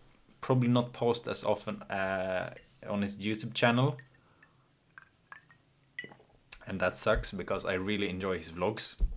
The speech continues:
Because I think he's, he's sort of the only one doing vlogs. I know Axelsen had a YouTube channel, uh, way back, but he doesn't post anything anymore.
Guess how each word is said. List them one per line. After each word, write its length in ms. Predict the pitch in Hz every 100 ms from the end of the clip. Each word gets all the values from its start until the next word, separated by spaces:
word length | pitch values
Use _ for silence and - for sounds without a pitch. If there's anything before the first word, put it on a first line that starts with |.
| - - - - - - - - -
Because 200 | 104 107
I 60 | 107
think 280 | - 160
he's, 200 | 170 151 - - -
he's 440 | - 131 - - -
sort 340 | - - 123 147
of 80 | 107
the 100 | -
only 260 | 107 104
one 300 | 98 95 87 - _ -
doing 260 | 117 131
vlogs. 300 | 127 92 92
I 60 | 95
know 160 | 101 101
Axelsen 520 | 107 127 - 110 98
had 160 | 95
a 100 | 92
YouTube 320 | 90 92 98 90
channel, 360 | 95 90 85 - _ _ -
uh, 140 | 98 90
way 200 | 87 92
back, 220 | 85 78
but 140 | - 90
he 100 | 95
doesn't 540 | 90 98 101 90 - - _ _
post 300 | - 117 127
anything 360 | 95 90 92 85
anymore. 600 | 87 90 87 95 90